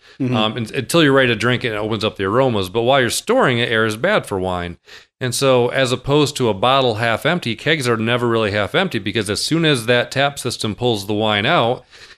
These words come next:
Speaker 2: it injects an inert gas
Speaker 1: Mm-hmm.
Speaker 2: that basically blankets that wine, so the wine never touches oxygen until it's in your glass. And so, like
Speaker 1: Wow.
Speaker 2: Allison said, that way every single time you pull the tap handle, whether it's for a tasting or a glass or whatever, you're getting a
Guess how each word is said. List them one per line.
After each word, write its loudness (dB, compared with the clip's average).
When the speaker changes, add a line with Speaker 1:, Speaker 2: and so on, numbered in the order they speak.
Speaker 2:
it 2
injects -2
an -2
inert 0
gas 2
Speaker 1:
Mm-hmm. 0
Speaker 2:
that -4
basically 0
blankets -2
that 0
wine, 0
so -6
the -2
wine 0
never 2
touches -6
oxygen -2
until -6
it's -6
in -8
your -6
glass. -6
And -6
so, -2
like 0
Speaker 1:
Wow. 2
Speaker 2:
Allison -2
said, -2
that -2
way -4
every 0
single -2
time -2
you -10
pull -2
the 2
tap 0
handle, -4
whether -2
it's -14
for -6
a -6
tasting -4
or -2
a -4
glass 0
or -4
whatever, -2
you're -6
getting -2
a -6